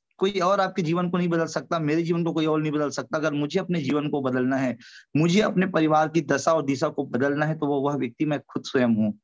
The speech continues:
दो ऑप्शन है आपके पास में, या तो अभी कीमत चुकाइए और बाद में ऐश कीजिए, या तो फिर जिन पे हम आगे चर्चा करें, दो रास्ते हैं जिन पर आप जा सकते हैं, जिन पर लोग जा सकते हैं। या तो अभी ऐश करके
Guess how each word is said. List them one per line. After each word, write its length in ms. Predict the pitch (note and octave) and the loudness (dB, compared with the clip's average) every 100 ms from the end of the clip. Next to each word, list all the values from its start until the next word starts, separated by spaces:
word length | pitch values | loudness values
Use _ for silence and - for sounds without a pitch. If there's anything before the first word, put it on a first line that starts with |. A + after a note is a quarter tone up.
| _ _ _ _ _ _ | _ _ _ _ _ _
दो 200 | B2 F3 A3+ | 0 2 4
ऑप्शन 360 | G#3 G#3 G3 | 2 2 0
है 120 | G3 | 2
आपके 240 | G3 F#3 F#3+ | 2 0 0
पास 280 | E3+ E3 F3 | 0 -2 -2
में, 160 | F#3+ F#3+ _ - - | -2 -4 _ -20 -2
या 140 | D#3+ | -2
तो 120 | E3 | 0
अभी 320 | F#3+ C#3 C#3+ G#3 | 0 2 2 2
कीमत 320 | G3 F#3+ F#3 | 2 2 2
चुकाइए 540 | F3 E3+ E3+ F3+ G3+ - - | 0 0 2 0 -2 -6 -4
और 120 | D3+ | -2
बाद 320 | B2 B2 B2+ | 2 0 0
में 120 | B2+ | 0
ऐश 100 | A#2+ | 0
कीजिए, 420 | A#2 A#2+ G#2 G#2+ - _ _ _ _ _ _ | -2 -4 -2 -4 -6 _ _ _ _ _ _
या 160 | C3 C3 | -2 0
तो 140 | F3+ | -2
फिर 280 | F#3+ F3+ - - _ _ | 0 -2 -4 -16 _ _
जिन 220 | C3 D3 D3+ | -2 -2 0
पे 60 | |
हम 120 | D#3+ | 2
आगे 200 | C#3+ C#3 | 2 0
चर्चा 260 | D3 C#3+ C#3 | 0 -2 -2
करें, 200 | D#3 D#3 | -2 -2
दो 140 | D#3 F#3+ | 0 2
रास्ते 340 | F#3 D#3+ F3+ | 0 0 -2
हैं 240 | D#3+ F3+ F#3+ - - _ | 0 -2 -4 -14 -20 _
जिन 260 | C#3 F#3+ F3+ | 0 2 4
पर 200 | G3 - | 2 4
आप 200 | D3 D3+ | 2 2
जा 140 | B2 C3 | 4 2
सकते 300 | C3 G#2+ D3 | 2 -2 0
हैं, 60 | C#3+ | 0
जिन 160 | E3 | 0
पर 140 | D#3+ D#3+ | 0 2
लोग 240 | D#3+ F#3 | 2 4
जा 140 | D#3 | 2
सकते 320 | D3 D3 - D3 | 0 -2 -2 -2
हैं। 260 | E3 G3+ - - - - | 0 -4 -10 -20 -10 2
या 160 | E3 | 2
तो 140 | E3+ G3+ | 4 2
अभी 300 | D#3 D#3 A3 | 2 4 4
ऐश 240 | G#3+ G3 | 4 2
करके 420 | - G3 E3+ G3+ | 2 0 2 0